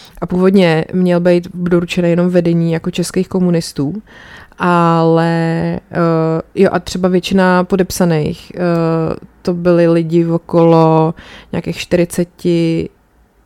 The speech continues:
čtyřiceti let, pětatřiceti. A jako ten jeden, který vlastně to podepsal, nebo který u toho byl, tak říkal, těm lidem bylo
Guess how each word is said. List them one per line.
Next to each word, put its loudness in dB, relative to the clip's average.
čtyřiceti -4
let, 0
pětatřiceti. -4
A 0
jako -4
ten 4
jeden, 4
který 0
vlastně -2
to -4
podepsal, -2
nebo 0
který -2
u -6
toho 0
byl, 2
tak -8
říkal, -4
těm -2
lidem 0
bylo 2